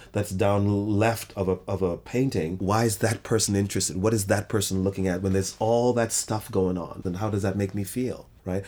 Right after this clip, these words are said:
So I try to build stage pictures very clearly as to what people are looking at, what people are feeling. And I had a director long ago, uh, he said, 'cause I had,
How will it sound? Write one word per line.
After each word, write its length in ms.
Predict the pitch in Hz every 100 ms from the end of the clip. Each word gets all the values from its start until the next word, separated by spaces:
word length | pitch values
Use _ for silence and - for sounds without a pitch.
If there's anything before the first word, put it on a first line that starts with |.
| -
So 220 | - 101
I 100 | 98
try 320 | 95 110 107
to 140 | 104 95
build 320 | 101 104 101
stage 420 | - 113 117 -
pictures 440 | 101 92 92 87
very 280 | - 104 104
clearly 680 | 104 - 117 120 101 80 80
as 160 | 98 -
to 200 | 98 95
what 760 | - - - 113 - 110 117
people 260 | - 123 107
are 60 | 101
looking 340 | 120 110 95
at, 160 | 87 101
what 180 | 104
people 240 | - 110 104
are 20 |
feeling. 400 | 95 120 113 87 90
And 80 | 110
I 40 |
had 140 | 117 120
a 60 |
director 400 | 107 107 104 107
long 320 | 98 101 120
ago, 340 | 113 98 87 87
uh, 140 | 95
he 160 | 92 104
said, 420 | 104 95 92 92 - -
'cause 120 | -
I 40 | 101
had, 200 | 104